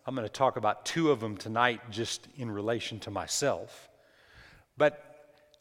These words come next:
I see these as personality gifts or personality traits, and they come right out of the Word of God. For as,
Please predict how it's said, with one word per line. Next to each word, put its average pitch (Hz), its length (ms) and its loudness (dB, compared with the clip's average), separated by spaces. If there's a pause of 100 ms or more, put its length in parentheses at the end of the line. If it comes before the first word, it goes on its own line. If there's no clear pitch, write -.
(140)
I 131 40 -6
see 180 200 2
these 170 240 0
as 131 140 -2
personality 143 960 2
gifts 104 300 -4
or 101 60 -6
personality 135 680 0
traits, - 760 -6 (1160)
and 117 80 -8
they 113 60 -2
come 147 280 0
right 135 200 6
out 131 160 6
of 117 100 -2
the 113 60 -2
Word 113 200 0
of 107 80 -2
God. 107 300 -2 (2500)
For 147 180 6
as, 131 240 6